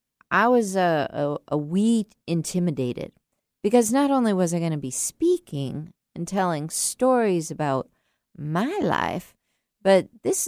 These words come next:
this was gonna get a little personal. And at some point, one of the things they, they want you to do is really show or showcase how,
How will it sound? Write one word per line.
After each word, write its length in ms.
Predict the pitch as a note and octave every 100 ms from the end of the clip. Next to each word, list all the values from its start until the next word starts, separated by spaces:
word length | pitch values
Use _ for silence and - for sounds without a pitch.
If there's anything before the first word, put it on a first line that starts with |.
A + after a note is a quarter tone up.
| - -
this 220 | A4 -
was 140 | B4+
gonna 200 | B3+ G#3
get 160 | E3+ D#3+
a 40 |
little 180 | D3+ C#3+
personal. 640 | - G4 C5 - E3+ - - _ _ _ _ _
And 480 | G3 G3 G3 F#3 - _ F#3
at 160 | F3
some 400 | - - C4+ C#4
point, 640 | - - E3+ D3 C#3 C#3 - _ _ _
one 240 | - F#3 F3+
of 100 | E3
the 160 | D#3+
things 440 | - F3 E3 D#3+ -
they, 340 | D#3+ D3+ D3 - _ _ _
they 80 | D3+
want 400 | C#3+ C#3+ C#3 -
you 60 | C3
to 120 | C3
do 540 | - A#3+ A#3 C3+ D3 F3 - _ _ _ _ _
is 680 | E3+ E3 E3 D#3+ D#3 - - _ -
really 400 | G3 G#3+ G3 G3
show 880 | - - G4 D#4+ D3+ C3 D3+ F#3 - -
or 160 | D#3+
showcase 1200 | E3 - G#3+ G3 - B3+ C#4+ F#3 F2+ - - - - _ _ _ _ _
how, 760 | - F#3+ F3+ E3+ E3 E3+ E3